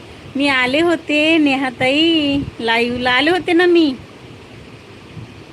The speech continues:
कमेंट पण केली. अजून जमत नाही, जमतंय, जमतंय, सगळं जमणार. होते, होते नेहाताई, हळूहळू होत असते, एकदम नाही येत, हळूहळू होत असते. जमेल, जमेल, सर्व जमेल.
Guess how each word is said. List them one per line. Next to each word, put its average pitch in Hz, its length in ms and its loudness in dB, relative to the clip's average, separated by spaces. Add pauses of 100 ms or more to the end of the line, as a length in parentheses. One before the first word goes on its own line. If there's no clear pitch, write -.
(220)
कमेंट 285 360 2
पण 330 160 2
केली. 247 440 -2
अजून 226 320 -2
जमत 233 380 -6
नाही, 226 160 -10
जमतंय, 240 480 -4
जमतंय, 240 540 -4 (1120)
सगळं 240 280 0
जमणार. 226 460 -4 (340)
होते, 214 320 -4
होते 285 340 2
नेहाताई, 285 380 2
हळूहळू 285 440 2
होत 262 220 0
असते, 254 280 -2
एकदम 226 380 -2
नाही 262 280 -2
येत, 247 180 0 (800)
हळूहळू 240 320 2
होत 233 240 -2
असते. - 580 -12 (1160)
जमेल, 220 340 -2
जमेल, 208 320 -6
सर्व 220 320 -6
जमेल. 196 540 -10